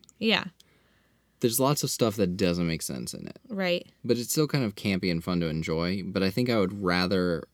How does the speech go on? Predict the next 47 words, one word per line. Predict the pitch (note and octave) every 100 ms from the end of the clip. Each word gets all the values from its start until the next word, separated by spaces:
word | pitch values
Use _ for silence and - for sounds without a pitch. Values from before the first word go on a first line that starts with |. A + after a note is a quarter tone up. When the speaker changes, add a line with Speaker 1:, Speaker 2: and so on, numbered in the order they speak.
| -
Speaker 2:
I | G#2
think | A#2 G#2+ -
Battlefield | E2+ F2+ E2+ E2+ - -
Earth | F#2 E2+ C#2+ - _ _ _ _ _
and | - F2+
Jason | F#2+ F#2 E2+
X | E2+ D2+
both | - F2 E2+ E2+
have | E2
a |
higher | D#2 - F2 D#2+
rewatchability | D#2 D#2+ D#2 D#2 - D#2 D2+ D2 C#2+ F#3
factor | F3+ F3+
than |
this. | F#3+
Speaker 1:
Really? | F#3+ G#3 B3 D4 D#4 C#4+ A3+ F#3 E3+ -
Speaker 2:
Yeah. | G2 F2 - - _ _ _ _ _ _ _ _ _ _ _ -
Like, | B2 B2
Speaker 1:
See, | B3+
that's | B3 C4+
Speaker 2:
the |
Speaker 1:
why | C4+ A#3+
I |
put | A3 A3
it | G3+ F#3
up | G3
higher, | - F#3 F3
'cause | F3 F#3
I | F3+
feel | F3 F3+
like | F3 E3+
it | - F3
had | F3+ F3
more | E3+ F3 F3
rewatchability | E3 E3 E3 E3 F3 - F2 - F#2 F#3
than | F#2 F#2 F#3 -
Speaker 2:
Well, | A#2+ A#2
Speaker 1:
Jason | E3+ E3+
X | F#3 -
for | -
Speaker 2:
since | - A#2+
Speaker 1:
me. | G#2+
Speaker 2:
I've | F#2
seen | - D#3 C3+
this | G2 F2+
one | E2+
more, | D#2+ D#2 D2 D#2